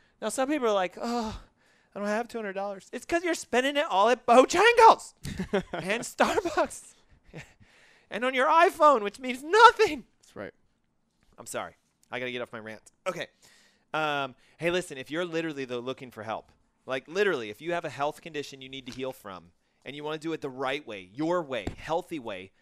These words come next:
Speaker 1: ask Doctor Ernst dot com, top right-hand corner is request a consultation. It's a free, look, we will chat with you.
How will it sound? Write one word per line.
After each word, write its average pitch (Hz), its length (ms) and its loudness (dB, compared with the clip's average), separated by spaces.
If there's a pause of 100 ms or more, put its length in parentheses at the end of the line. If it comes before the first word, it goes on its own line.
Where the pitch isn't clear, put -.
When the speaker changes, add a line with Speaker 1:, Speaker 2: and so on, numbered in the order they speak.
(280)
Speaker 1:
ask 151 260 -4
Doctor 143 280 -8
Ernst 117 260 -14
dot 113 180 -10
com, 107 260 -14
top 147 300 -8
right-hand 123 280 -12
corner 110 340 -16
is 104 200 -20
request 135 540 -10
a - 20 -16
consultation. 120 960 -14
It's 113 140 -14
a 139 60 -8
free, 190 380 -12
look, 131 220 -14
we 165 220 -14
will 240 160 -8
chat - 360 -6
with - 200 -12
you. 202 160 -14